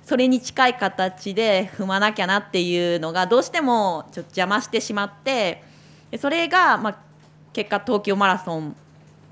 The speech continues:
でああいう形になって、ああいう結果になってしまったのかなっていうので、で、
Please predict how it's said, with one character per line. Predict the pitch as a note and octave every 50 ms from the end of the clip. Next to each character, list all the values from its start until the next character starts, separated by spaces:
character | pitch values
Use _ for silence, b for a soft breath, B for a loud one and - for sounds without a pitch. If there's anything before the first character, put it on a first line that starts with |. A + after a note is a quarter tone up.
| - -
で | G#3 G#3+
あ | G#3
あ | F#3+
い | G3+ G3+
う | G3+
形 | G#3+ F#3+ - F#3 - -
に | F#3+
な | F#3 F#3
っ | - - - -
て、 | - E3 D#3+ - -
あ | F3
あ | F3+
い | F3+ F3+
う | E3+
結 | - F#3+ -
果 | - F#3+
に | F#3+
な | G3+ G3+
っ |
て | - E3+
し | - F#3+
ま | E3 D#3+
っ |
た | - E3+
の | E3 D3+
か | C#3+ D#3 D3
な | D3+ D3 C#3+
っ | - - - - - _ - - - - - - - - - - - - - -
て | F3 E3 D#3+
い | D#3 D#3+ D#3 D#3 D#3
う | D#3 D3+ D3 C3+ - -
の | F3+ F3+
で、 | F#3 C4+ C4 A3 F#3+ E3 D#3+ - B B B B B B B B B B B B B B B B B B B -
で、 | C#4 D4 C#4+ C#4+ C#4 - - -